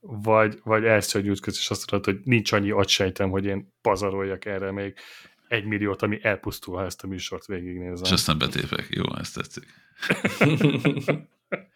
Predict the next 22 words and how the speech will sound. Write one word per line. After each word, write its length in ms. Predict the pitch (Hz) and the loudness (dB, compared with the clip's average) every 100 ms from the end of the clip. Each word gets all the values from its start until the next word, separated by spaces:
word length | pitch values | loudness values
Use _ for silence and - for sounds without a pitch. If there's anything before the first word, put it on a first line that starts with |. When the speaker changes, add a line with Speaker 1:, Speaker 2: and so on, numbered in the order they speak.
| - _ _ _ _ _ _ - - - - | -14 _ _ _ _ _ _ -20 -18 -16 -4
Speaker 2:
Nem, 140 | 101 | 4
valószínűleg 360 | 117 127 117 131 | 4 6 4 6
az 60 | |
is 80 | - | 6
volt, 200 | 107 104 | 4 4
hogy 180 | 98 85 | 4 2
te-, 100 | 87 - - - - _ _ _ 50 50 50 _ - - | -2 -4 -20 -20 -20 _ _ _ _ _ _ _ -20 -6
ez 200 | 78 82 | -4 -2
a 360 | - 50 50 - - - - _ | 0 0 -2 -6 -12 -18 -20 _
ért-, 380 | - 85 - - | 2 2 2 -4
elértelmiségi 1160 | - 69 85 87 82 82 76 - - - - - - - - - | 0 4 6 4 4 2 2 2 2 2 0 -2 -6 -8 -8 -10
kisúlyeltartást 800 | - 82 80 80 82 80 - 82 | -4 -2 2 2 2 0 0 -2
a 20 | - | -2
főt 240 | - 85 | 0 2
nem, 120 | 82 | 4
nem, 260 | 82 85 82 | 4 4 2
tehát 240 | - 85 | 0 2
nekünk 200 | 82 85 | 2 4
nincs 180 | 85 - | 4 4
tévé 220 | - - | 0 0
előfizetésünk. 760 | 64 60 67 67 65 - 92 95 - - _ _ _ _ | 0 0 -2 -2 0 2 2 0 -6 -20 _ _ _ _
Ö, 540 | - 76 78 78 73 | -4 0 0 0 0